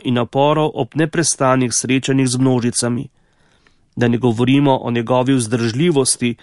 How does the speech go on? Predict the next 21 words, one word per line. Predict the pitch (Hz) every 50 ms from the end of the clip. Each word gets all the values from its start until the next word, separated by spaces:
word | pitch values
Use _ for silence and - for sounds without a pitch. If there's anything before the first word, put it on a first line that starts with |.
| - - _ -
med | - 117 -
strašnim | - - 131 127 123 127 131 - - 135 123 117 110
bičanjem | 107 139 147 135 - - 135 120 123 120 117 117 - -
in | - 113 113
križanjem. | - - 123 117 117 107 104 117 117 117 120 110 - - _ _ _ _ _ _ _ _ _ _ _ _ _ _ _ - - - - - - - - - - - _
Sicer | - - 170 160 - 247 233
pa | - 202 185
ne | 170 175
iščimo | 196 208 190 - - - 160 143 131 123
v | 123 127 143
Jezusu | 147 139 143 127 - - 139 131 123 - _ _ -
neizrazite | 131 151 160 165 151 123 131 135 127 117 101 117 143 151 127 - 147 139 135 117
in | 131 131 123 117
brezimne | 143 156 156 131 113 135 143 151 143 135
lepote | 127 123 117 - - 127 131 135 127 - 143 120
po | 123 127
vzoru | 127 117 104 135 139 147 143 143 139 135 - -
lepih | - 123 123 131 139 139 - - 120 - - 123
ljudi | 123 120 113 123 120
našega | 113 117 117 117 110 - - 117 120 123
časa. | - - 120 117 120 120 - - 110 -